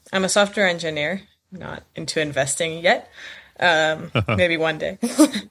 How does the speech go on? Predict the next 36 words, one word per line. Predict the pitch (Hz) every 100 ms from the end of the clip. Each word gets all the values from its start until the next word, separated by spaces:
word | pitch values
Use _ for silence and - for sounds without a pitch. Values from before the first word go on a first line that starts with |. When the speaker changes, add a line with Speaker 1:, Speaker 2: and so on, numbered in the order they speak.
| - - - - _ -
Speaker 1:
Um, | 185 185 180 180 180 170 - - -
yeah, | 190 214 233 170 165
I | 170
coded | 196 220 233
in | 190
C | 175 - 240 247
for | 247 185
about | 160 170 170 147 -
four | - 269 233
years. | 165 165 202 294 294 - - _ _ -
Speaker 2:
Our |
condolences. | 117 117 107 101 139 147 -
Speaker 1:
<laughs> |
Thanks. | 202 202 254 - - 139 - -
<laughs> | 262 262 - - - -
And, | 165 - 185 180
and | 185 185
two | 269
years | 247 226 214
ago, | 208 175 165 170 180 - - -
I | 175 170
finally | 190 196 190
found | 185 180 175
out | 170
that | 160
there | 151 160
were |
new | 160 180
programming | 185 175 175 151
languages, | 139 139 135 143 151 - - _ - - - _ -
and | 165 151
I | 147 147 156 151
moved | 196 190
on | 180 170
to | -
Go. | 156 156 151 180